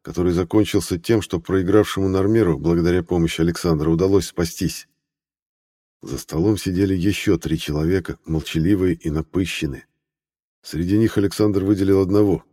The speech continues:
с загорелым лицом и голубыми глазами. Он ел финики и смотрел то на Сашу, то на Нормера, не отводя взгляда,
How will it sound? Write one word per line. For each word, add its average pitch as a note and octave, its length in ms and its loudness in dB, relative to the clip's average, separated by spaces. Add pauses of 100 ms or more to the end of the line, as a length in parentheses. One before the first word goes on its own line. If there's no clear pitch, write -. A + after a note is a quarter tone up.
с - 80 -16
загорелым F2 540 0
лицом F#2+ 340 2
и F2+ 40 0
голубыми F2+ 380 0
глазами. F2+ 480 0 (880)
Он D2+ 140 -4
ел F2 200 0
финики G#2 480 -2
и E2+ 40 0
смотрел F#2 480 0
то A#2+ 160 2
на G#2+ 120 4
Сашу, G2+ 400 0
то F2+ 120 -2
на F2 140 0
Нормера, F#2 380 2
не F2+ 100 2
отводя F2+ 340 0
взгляда, F2 460 2